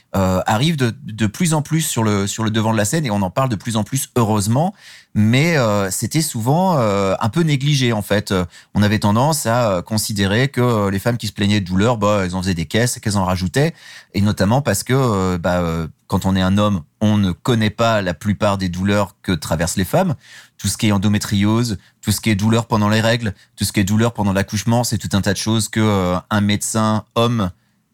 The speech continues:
tout médecin qu'il soit, ne peut pas connaître, ne peut pas comprendre. Et, euh, et ce podcast-là parle de ça.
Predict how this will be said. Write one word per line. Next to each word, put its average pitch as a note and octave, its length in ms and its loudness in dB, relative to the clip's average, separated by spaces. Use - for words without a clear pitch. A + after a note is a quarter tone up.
tout - 200 0
médecin A2 420 2
qu'il G#2 200 -4
soit, A2+ 440 0
ne F#2 160 0
peut F2 200 -4
pas F#2 220 0
connaître, A2 560 -2
ne G2 80 0
peut F#2 100 -2
pas F2+ 140 -2
comprendre. A#2+ 640 -2
Et, B2+ 260 2
euh, G#2 320 0
et A2+ 80 -4
ce B2 120 -4
podcast-là C#3+ 680 0
parle C#3+ 360 -2
de A2 100 -4
ça. D#3 380 0